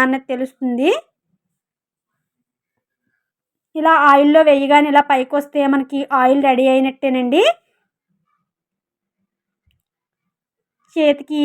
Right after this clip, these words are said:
ఇలా వాటర్ రాసుకుంటూ చక్కగా మనకి వడల్లా ఒత్తుకోవాలండి. ఇదిగో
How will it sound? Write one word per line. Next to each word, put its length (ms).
ఇలా 240
వాటర్ 380
రాసుకుంటూ 580
చక్కగా 440
మనకి 280
వడల్లా 440
ఒత్తుకోవాలండి. 720
ఇదిగో 200